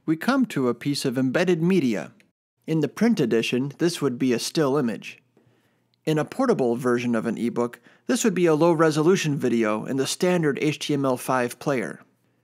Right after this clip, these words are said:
Here, in the Fulcrum ebook reader, we stream the video through Able Player, rich with accessibility features, including keyboard controls and customized caption playback.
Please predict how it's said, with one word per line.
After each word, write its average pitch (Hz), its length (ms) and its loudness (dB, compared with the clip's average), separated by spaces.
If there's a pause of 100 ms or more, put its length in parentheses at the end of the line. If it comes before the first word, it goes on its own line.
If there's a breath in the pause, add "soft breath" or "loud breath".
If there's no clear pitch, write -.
(260)
Here, 143 400 0
in 139 140 -6
the 131 80 -4
Fulcrum 156 540 -2
ebook 110 320 -6
reader, 117 400 -4 (260)
we 165 160 2
stream 208 440 0
the 135 60 2
video 117 400 0
through 147 380 -2
Able 156 300 2
Player, 104 500 -4 (420)
rich 131 380 -4
with 135 160 -4
accessibility 147 720 0
features, 123 600 -6 (100)
including 131 460 0
keyboard 175 400 0
controls 196 580 0 (220)
and 123 180 -6
customized 180 640 -2
caption 165 400 -2
playback. 139 640 -4